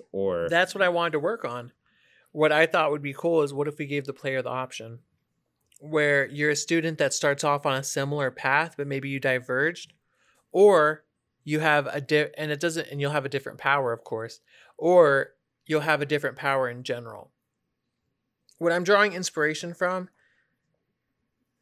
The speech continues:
Speaker 2: is I like the idea of One Piece, the manga, where there's some zany powers, but due to creativity,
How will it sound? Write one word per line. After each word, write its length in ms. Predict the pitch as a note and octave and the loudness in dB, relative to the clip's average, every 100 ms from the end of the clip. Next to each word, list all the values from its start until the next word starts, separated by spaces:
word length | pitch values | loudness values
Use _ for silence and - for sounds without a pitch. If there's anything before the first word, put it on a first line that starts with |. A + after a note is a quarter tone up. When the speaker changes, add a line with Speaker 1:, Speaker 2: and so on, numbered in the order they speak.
| _ _ _ | _ _ _
Speaker 2:
is 680 | E3 E3 D#3+ D3+ C#3+ C#3+ - _ _ _ _ _ _ _ _ _ _ | 2 6 6 4 -2 -8 -12 _ _ _ _ _ _ _ _ _ _
I 140 | F3 F3+ | 2 4
like 240 | F#3+ F#3 | 2 0
the 100 | F#3 | 0
idea 420 | E3+ D3 D3 C#3+ | 2 2 2 2
of 240 | C#3+ C#3 C3+ | 2 -2 -4
One 240 | D3 C#3+ | -6 -6
Piece, 460 | C#3+ D#3 C#3+ C#3 - | -6 -8 -8 -8 -10
the 180 | C3 | -8
manga, 640 | C3 C#3+ D#3+ C3+ B2 B2 - _ _ _ _ _ _ _ - | -2 0 0 0 -2 -4 -12 _ _ _ _ _ _ _ -4
where 260 | D#3+ D#3+ | 0 2
there's 260 | D3+ D#3+ E3+ | 2 0 0
some 240 | G#3 F3 | -4 -4
zany 460 | C#3+ D3 D#3 D#3+ D3 | -4 -4 -4 -6 -6
powers, 640 | - D#3 D#3 C#3 B2+ B2+ | -2 0 2 0 -2 -4
but 180 | C3+ B2 | -8 -4
due 140 | E3 | -6
to 120 | E3 | -6
creativity, 1040 | E3 - E3 C#3 - E3 D3 C3 A#2+ B2+ | -8 -2 -2 -2 -2 -2 0 -4 -10 -16